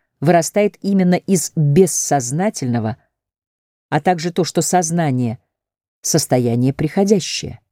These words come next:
Оно функционирует при условии предельной физиологической активности и поэтому регулярно прерывается фазами бессознательного состояния, то есть сна.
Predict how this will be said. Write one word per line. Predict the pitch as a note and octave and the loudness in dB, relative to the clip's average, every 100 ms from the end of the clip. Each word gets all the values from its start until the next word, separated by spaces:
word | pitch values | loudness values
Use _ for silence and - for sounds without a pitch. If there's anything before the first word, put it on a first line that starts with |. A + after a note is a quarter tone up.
| _ _ _ _ _ _ _ _ _ _ _ _ _ - - | _ _ _ _ _ _ _ _ _ _ _ _ _ -8 0
Оно | G3 C4+ D4+ A#3 | 4 4 2 0
функционирует | B3 - C4 D4+ C#4+ - | 0 2 0 0 -4 -2
при | A#3+ | 0
условии | A#3 - A#3+ B3 A#3 A3+ | 0 0 2 4 4 4
предельной | A#3 G#3+ A3+ G#3 | 2 4 4 2
физиологической | G3+ F#3 G3 F#3 - - | 0 2 2 0 -2 -2
активности | F#3+ - C4+ A3+ F#3+ - | -2 0 0 2 0 -2
и | D3 | -4
поэтому | - F3+ F3+ F3 E3 _ _ | 0 -2 0 -2 -4 _ _
регулярно | E3+ F#3+ G3+ B3 A#3 G3 D#3 _ _ | 0 2 2 2 2 -2 -2 _ _
прерывается | - G#3 G3 G3+ G3 - F3+ | 0 4 4 2 0 -2 0
фазами | F#3+ F3+ F3+ E3+ | 0 0 -2 0
бессознательного | E3+ F3 - F3+ D#3+ G3 - F3+ F3 E3+ _ _ - | 0 0 0 0 0 -4 -2 -2 -2 -2 _ _ -6
состояния, | - - F#3 E3 B2+ G#2+ G2 - _ _ | -2 0 0 2 0 -2 -4 -8 _ _
то | D#3+ | 0
есть | C#3+ - - | 0 -2 -6
сна. | - C#3 G2+ | -2 0 -2